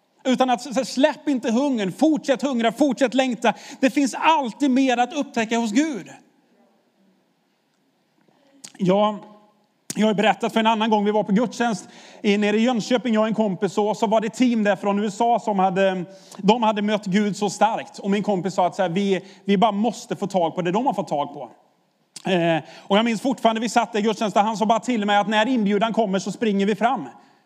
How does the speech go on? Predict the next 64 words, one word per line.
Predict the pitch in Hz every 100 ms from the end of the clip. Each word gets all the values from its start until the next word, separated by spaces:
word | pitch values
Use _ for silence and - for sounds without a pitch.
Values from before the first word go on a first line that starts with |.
| _ _
Så | -
bara, | 160
"Jaha, | 151 151 190 240
oavsett | 226 165 165 170 185
spelar | - 196
ingen | 180
roll | 175 165
vad | 170
inbjudan | 156 151 156
är", | 196
sa | -
han, | 135
"vi | 151
bara | 147
måste | 147 151 147
fram." | 180 151 123 - - - _ _
Eh, | 196 175 165 160 160
och | - 185
jag, | 208 214
<laughs> |
"Ja, | 254 208
okej, | 226 247 277
vi, | 220 202 196
vi | 202 208
är |
hungriga | 208 208 196
på | 202
Gud, | 185 262 311 - -
vi | 202
ska | 175 196
möta, | 208 185
men | 180 190 196
de | 233
har | 208 269 370
någonting", | 240 196 196 180
sa | 190
han, | 175
"som | 160 170
vi |
måste | 175 196 -
få | 196
tag | - 277 233 -
på." | 135 - _ _ _ _
Och | 175
jag | 208
minns | 233 196
idag | 226 214
fortfarande | 233 - 196 247
inte | 190
vad | 196
inbjudan | 202 180 175 180
var, | 233 180
men |
jag | 175
vet | 170 156
att | 156
när | 165
de | 160
sa | 151 160 -
tre, | 185 165 160
de | 160
räknade | 165 143 127
till | 143
tre, | 165 147